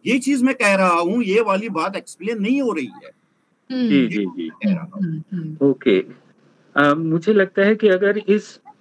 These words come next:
Speaker 3: इसका एक पक्ष और, अ, मुझे लगता है हमें ध्यान में लेना चाहिए डॉक्टर साहब की बात को आगे बढ़ाते हुए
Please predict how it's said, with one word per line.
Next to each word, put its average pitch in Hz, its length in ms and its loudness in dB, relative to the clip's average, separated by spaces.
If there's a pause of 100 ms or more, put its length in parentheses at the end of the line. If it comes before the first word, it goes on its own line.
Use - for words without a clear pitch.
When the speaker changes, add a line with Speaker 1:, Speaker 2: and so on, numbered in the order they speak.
(120)
Speaker 3:
इसका 180 260 0
एक 196 280 2
पक्ष 214 220 -4
और, 185 320 2
अ, 139 920 0
मुझे 135 340 2
लगता 143 280 0
है 165 200 4
हमें 143 260 0
ध्यान 123 260 2
में 151 120 0
लेना 123 280 2
चाहिए 117 300 -2
डॉक्टर 113 240 -2
साहब 123 220 -2
की 127 60 -8
बात 110 240 -2
को 113 520 -6
आगे 113 200 0
बढ़ाते 107 440 -2
हुए 117 320 0